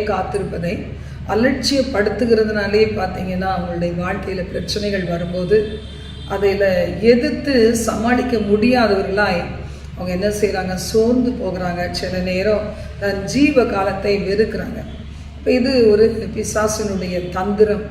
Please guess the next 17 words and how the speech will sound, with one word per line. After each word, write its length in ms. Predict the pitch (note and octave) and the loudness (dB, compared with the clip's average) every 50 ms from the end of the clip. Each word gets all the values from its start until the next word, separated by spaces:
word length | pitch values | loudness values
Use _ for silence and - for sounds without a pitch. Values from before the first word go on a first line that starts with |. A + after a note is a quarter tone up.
| - | -8
அவனுடைய 460 | - F3 E3+ F3 F3 E3+ E3+ F3 E3+ E3+ | -8 -6 -6 -6 -6 -6 -4 -4 -4 -4
ஆவி. 400 | E3+ F3 F3+ G#3 A3+ A3 A3 A3+ A3+ A3 A3 A3 - - - - - - - - - - | -4 0 2 2 2 4 2 0 0 -2 -6 -8 -8 -10 -12 -12 -14 -14 -14 -14 -10 -4
நல்ல 380 | - G#3+ A#3 C4 C#4+ D4 D4+ D4+ C#4 A#3+ A3 G3+ F#3+ F3+ F3+ | 0 2 2 4 4 4 6 6 6 4 4 2 2 0 -2
நிலைமையிலே 680 | F#3+ G3 G3+ G#3+ G#3+ G#3+ G#3+ G#3 G#3 G3+ G#3 G#3+ A3 | -2 0 2 2 2 2 2 0 0 0 2 2 0
வாழ்ந்து 480 | A3 G#3+ F#3 F#3 F#3+ G3 G3+ G3+ G3+ G#3 | 0 0 0 0 0 0 0 0 0 0
சுகித்திருக்க 680 | G#3 - G#3+ G3+ G3 G#3+ A3 G#3+ G#3+ G3+ G3+ - G3 F#3+ | 0 -2 -4 -4 -4 -4 -4 -4 -4 -4 -4 -4 -6 -8
வேண்டிய 380 | G3 F#3+ F#3 F3+ F#3 F#3 F#3 | -6 -6 -6 -4 -4 -4 -4
அநேகர் 680 | F3 F3+ F3+ G3+ G#3+ A#3 B3+ C4 B3+ A#3 A#3+ A3 - - - - - - - - - - | -4 -4 0 2 4 6 6 6 4 2 0 -2 -4 -6 -10 -12 -12 -12 -12 -12 -6 -2
தங்களுடைய 640 | A3+ A3 A3 A#3+ A#3+ C#4+ C#4+ C#4 B3+ B3 B3 A3 | 0 0 2 2 2 2 2 2 2 4 4 4
வார்த்தைகளாலேயே 1160 | - - G3 G3+ G3 G3 G#3 G3+ G3 F#3+ F#3+ F#3+ F#3 F3+ F#3 F#3+ F#3+ G3 G3 F#3+ F3 F#3+ F#3+ - | 4 4 2 -2 -2 -2 -4 -4 -2 -2 0 0 0 0 -2 -4 -4 -2 -2 -2 -2 -2 -4 -6
தாங்கள் 300 | - F#3+ F#3 F#3 F#3 F#3 F3+ F3+ | -6 -6 -6 -6 -6 -6 -6 -6
மோசம் 460 | F#3 G3 A3 A3 - - A3 G3+ G3 | -4 -4 -4 -2 0 -2 -2 -2 -2
போய் 280 | G3+ F#3+ F#3+ G3 F#3+ F#3+ | -4 -4 -4 -6 -8 -8
கொண்டு 200 | F#3+ F#3 F3+ F3 | -8 -8 -6 -6
இருக்கிறத 460 | F3 F3 F3 F3+ F3+ - F3+ F3+ E3 D#3 | -6 -6 -6 -6 -6 -6 -8 -6 -6 -6
நம்ம 200 | D#3 - F3+ F3+ - - | -6 -6 -6 -8 -8 -8
பார்க்கிறோம். 680 | F3 F3 F3 F3 - - - F3+ - - - - - | -8 -6 -6 -6 -8 -8 -8 -8 -10 -10 -12 -14 -14